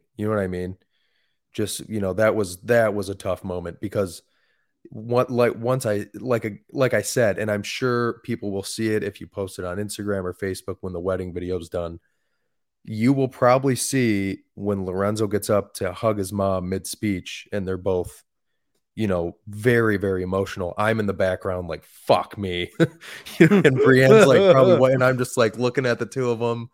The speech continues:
Speaker 1: like, trying not to cry. And I'm just like, "Damn it. Like, why do I have to be sitting here?" But it made sense because, you know, we're brothers and we're partners in crime. And I was, uh, pretty damn close to you. I could reach out and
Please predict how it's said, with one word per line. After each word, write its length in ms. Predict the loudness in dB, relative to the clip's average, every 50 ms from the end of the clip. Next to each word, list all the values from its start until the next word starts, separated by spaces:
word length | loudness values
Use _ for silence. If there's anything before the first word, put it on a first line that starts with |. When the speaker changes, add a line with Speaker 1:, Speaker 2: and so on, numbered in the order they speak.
| _ _ _ _ _ _ _ -8
Speaker 1:
like, 100 | -8 -6
trying 260 | -2 0 0 0 2 2
not 160 | 0 0 -2
to 60 | -4
cry. 680 | -8 -4 -2 0 2 2 2 2 2 2 2 0 0 0 -2
And 160 | -4 -4 -8
I'm 100 | -10 -10
just 180 | -12 -14 -16 -18
like, 120 | -18 -20 _ -20
"Damn 240 | -16 -14 -12 -12 -12
it. 140 | -14 -16 -18 _ -20
Like, 120 | -20 -20 -18
why 360 | -18 -16 -14 -14 -12 -12 -14
do 160 | -14 -14 -16
I 80 | -16 -16 -14
have 340 | -12 -10 -8 -8 -8 -10 _
to 80 | -16 -20
be 140 | -20 -18 -18
sitting 380 | -16 -12 -10 -10 -8 -8 -8 -8
here?" 440 | -6 -4 -2 -2 -2 -2 -4 -6 _ _ _ _ _ _
But 100 | 2 4 6
it 40 | 8
made 220 | 8 8 8 6
sense 440 | 4 0 -2 -2 -2 -4 -8 -12 -10 -8
because, 560 | -8 -8 -4 -2 -2 -2 -2 -4 -8 -14 -16 _ _ _ _ _ _ _ _ _ _ _ -12
you 100 | -8 -6
know, 220 | -6 -6 -6 -8 -12 -10
we're 140 | -6 -6 -4
brothers 420 | -2 0 0 0 0 -2 -4 -8 -8
and 100 | -8 -8
we're 80 | -8
partners 400 | -6 -4 -2 -2 -2 -4 -6 -8
in 80 | -10 -12
crime. 420 | -8 -6 -4 -4 -2 -4 -6 -8 _ _ _ _ _ _ _ _ _ -10
And 140 | -6 -4
I 100 | -4 -4
was, 280 | -4 -4 -6 -6 -4 -2
uh, 280 | -2 0 0 -2 -4 -6 _ _ _ _ _ _ _ _ _ _ _ _ _ _ _ _ _ _ _ _ _ _ _
pretty 200 | -6 -4 -4 -2
damn 260 | -2 0 -2 -2 -2
close 300 | -2 0 0 0 0 -2
to 80 | -4 -4
you. 60 | -4
I 60 | -4
could 160 | -6 -10 -10
reach 260 | -8 -8 -8 -6 -4
out 140 | -4 -4 -4
and 200 | -6 -8 -12 -14